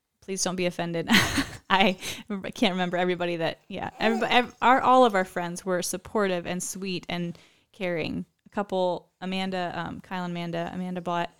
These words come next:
a sweet little outfit with, um, some rainbows on it for a rainbow baby. Um, Carrie and Layton got us a book,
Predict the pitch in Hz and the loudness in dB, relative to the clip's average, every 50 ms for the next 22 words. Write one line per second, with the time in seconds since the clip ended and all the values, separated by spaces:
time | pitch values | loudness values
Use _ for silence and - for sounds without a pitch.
0 | _ _ _ _ _ _ _ - 190 - - - 180 233 - - 190 196 196 - | _ _ _ _ _ _ _ -10 -10 -8 -8 -6 -4 -6 -6 -4 -4 -4 -4 -2
1 | 175 185 180 - - 190 180 - - 160 175 170 - - 170 165 - 151 175 185 | -2 -4 -4 -6 -6 -6 -6 -6 -4 -6 -6 -6 -8 -10 -10 -8 -8 -8 -8 -10
2 | - _ _ _ _ _ _ _ _ _ _ _ _ _ _ _ - 214 196 190 | -12 _ _ _ _ _ _ _ _ _ _ _ _ _ _ _ -8 -6 -4 -2
3 | 190 190 190 185 185 175 180 180 175 180 175 - - 185 175 175 175 180 180 180 | -2 -2 -2 0 0 0 0 0 0 -2 -4 -6 -4 -2 -2 -2 -2 -2 -4 -2
4 | 175 180 175 185 180 175 170 180 175 170 180 _ _ _ _ _ _ _ _ _ | -2 -2 0 0 0 0 -2 -4 -6 -6 -6 _ _ _ _ _ _ _ _ _
5 | _ _ _ _ - 185 _ _ _ - 185 185 175 170 170 170 170 170 170 175 | _ _ _ _ -20 -20 _ _ _ -6 -2 0 0 0 0 0 -2 -4 -4 -6
6 | 180 175 - - - - - _ _ _ _ _ _ - - 226 202 196 190 190 | -8 -8 -12 -16 -20 -20 -20 _ _ _ _ _ _ -8 -2 0 2 2 2 2
7 | 185 185 180 180 - 185 185 180 180 175 175 - 175 170 175 180 175 180 180 _ | 0 -2 -4 -6 -6 -8 -6 -6 -6 -8 -8 -8 -8 -10 -8 -8 -8 -8 -10 _
8 | _ - | _ -20